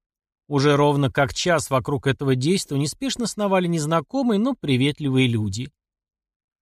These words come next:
Покружив недолго рядом и потеряв всякий интерес к происходящему, в общей своей массе они, конечно, не задерживались,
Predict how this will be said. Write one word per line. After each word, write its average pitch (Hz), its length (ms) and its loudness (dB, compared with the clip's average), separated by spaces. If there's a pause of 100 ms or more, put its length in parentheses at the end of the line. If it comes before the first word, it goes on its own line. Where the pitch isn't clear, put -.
(140)
Покружив 147 540 2
недолго 139 440 2
рядом 143 360 4
и 113 40 -2
потеряв 139 400 -2
всякий 139 360 -4
интерес 139 360 -2
к - 100 -20
происходящему, 135 920 -2 (420)
в 143 80 -2
общей 147 240 0
своей 139 260 -2
массе 135 320 0
они, 139 120 -2
конечно, 135 360 -4
не 135 100 0
задерживались, 131 800 -4